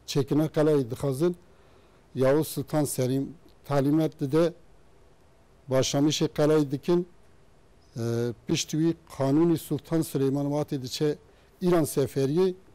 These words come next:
qelê Fırat dike. Tabi yine ki, e, rivayete diyeceksin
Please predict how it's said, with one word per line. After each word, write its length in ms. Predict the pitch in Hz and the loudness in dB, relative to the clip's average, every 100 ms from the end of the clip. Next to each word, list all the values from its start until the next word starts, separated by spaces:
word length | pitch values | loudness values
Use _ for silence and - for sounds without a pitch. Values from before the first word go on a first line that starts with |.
| - _ - - - _ _ | -20 _ -20 -20 -20 _ _
qelê 260 | 156 160 160 | 2 4 2
Fırat 340 | - 147 131 | 2 0 0
dike. 220 | 95 - - - - - - - - - - - - _ - | -4 -16 -20 -20 -20 -20 -20 -20 -20 -20 -20 -20 -20 _ -2
Tabi 200 | 160 160 | 0 2
yine 220 | 165 156 | 2 0
ki, 140 | 165 156 151 135 127 - | -2 -4 -4 -14 -20 -10
e, 40 | 143 123 127 127 131 | -6 -4 -4 -6 -4
rivayete 520 | 135 147 151 151 131 | 0 2 2 0 -2
diyeceksin 400 | 139 139 151 | -2 -2 -2